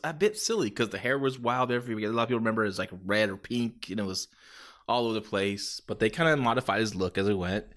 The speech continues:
and he got over, and he got over big time. And it was simple. Like, he just kept winning. Um, I, I think everyone was like,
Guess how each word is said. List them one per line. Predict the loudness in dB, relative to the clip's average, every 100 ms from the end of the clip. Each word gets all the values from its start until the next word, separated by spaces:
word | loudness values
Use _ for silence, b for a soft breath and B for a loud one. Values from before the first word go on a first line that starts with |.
| B B B B B -2
and | 2
he | 2
got | 0 2
over, | 4 4 2 -6 -8 -12
and | 0 4
he | 4
got | 4 4
over | 2
big | 2 0 0
time. | -6 -4 -6 -10 _ b b b b _ -2
And | -2 2
it |
was | 2 4
simple. | 2 2 2 2 -2 _ _ _ _ _ _ 0
Like, | 0 0 -14 _
he | -8 -6
just | -4 0
kept | -2 0
winning. | 0 0 -4 -12 _ b b b b b b _
Um, | 0 2 2 0 -4 -10 _ _ _ -6
I, | -6 -6 _ _ _
I | -2 0
think | 0
everyone | 0 0 2 2 2
was | 0
like, | -2 -4 -8